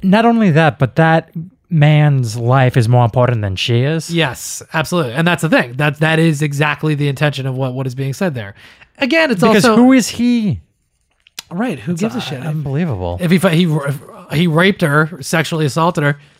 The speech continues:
Speaker 2: bye. We don't need you. We need her more than we need you, for sure. During a de-, listen to this. Listen how crazy this is.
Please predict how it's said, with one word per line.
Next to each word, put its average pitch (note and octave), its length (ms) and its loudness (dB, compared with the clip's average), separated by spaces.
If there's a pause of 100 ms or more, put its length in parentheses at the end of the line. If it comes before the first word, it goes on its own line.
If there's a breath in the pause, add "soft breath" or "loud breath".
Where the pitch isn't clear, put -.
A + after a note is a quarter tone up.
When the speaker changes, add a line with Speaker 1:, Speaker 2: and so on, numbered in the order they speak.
(280 soft breath)
Speaker 2:
bye. A#3+ 520 -2 (320)
We F3 120 2
don't A3+ 160 2
need A3 200 0
you. G#3 320 0 (480)
We F3+ 100 0
need A3 140 0
her E4+ 200 -2
more F#3 140 -2
than F3 80 -4
we F3 80 -6
need F3+ 160 -6
you, G#3+ 200 -4
for F#3+ 140 -20
sure. A3+ 400 -8 (1800 soft breath)
During C4+ 320 4
a A#3+ 40 2
de-, E3+ 360 0
listen C4 300 0
to C4 60 -2
this. F#3+ 340 2
Listen G#3 180 0
how A#3+ 120 2
crazy G3 420 0
this F#3 200 -2
is. C3 200 -4